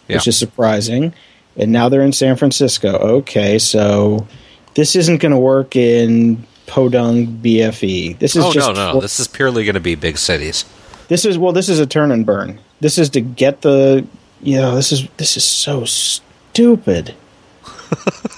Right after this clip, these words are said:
Speaker 1: Oh my God, these people are fucking retarded. Who invested in this thing? Okay, looking beyond San Francisco, he's hoping to launch in cities including New York, Chicago, Boston, Washington, D C, and Los Angeles by the end of the year.
Speaker 2: Yeah.
Speaker 1: Okay, good luck in L A.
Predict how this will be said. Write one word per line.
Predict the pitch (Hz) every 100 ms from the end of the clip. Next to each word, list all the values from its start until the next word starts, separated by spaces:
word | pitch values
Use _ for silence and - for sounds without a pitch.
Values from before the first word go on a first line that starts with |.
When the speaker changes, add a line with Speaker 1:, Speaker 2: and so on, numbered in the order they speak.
| - 208
Speaker 1:
Oh | 196
my | 143 117
God, | - 185 185
these | 143 -
people | 185 180
are |
fucking | 160 - - 165 202 190
retarded. | 196 - 208 208 127
Who | 196 240
invested | 214 180 180 226 - 170
in | 131
this | 117 101 -
thing? | 104 95 92 - _ _ _ _ - - -
Okay, | 170 160 110
looking | 165 196 165
beyond | 160 127
San | 131 120
Francisco, | 120 143 - 190
he's | 170 147
hoping | 170 160
to | 143
launch | 160 160
in |
cities | 147 175 170
including | 143 220 233 143
New | 196
York, | 214 202 151 -
Chicago, | - 208 160 120
Boston, | 185 175 170 117
Washington, | 151 - 170 180
D | 165
C, | 160 196
and | 170 202
Los | 165 175 156
Angeles | 160 151 143 -
by | 131
the | 131 120
end | 120
of | 113
the |
year. | 101 101 95 82 -
Speaker 2:
Yeah. | - - - _ _ _ _ _ _ _ _
Speaker 1:
Okay, | 170 170 135
good | 117 185
luck | 185 180 175
in | 151
L | 143 135
A. | 117 98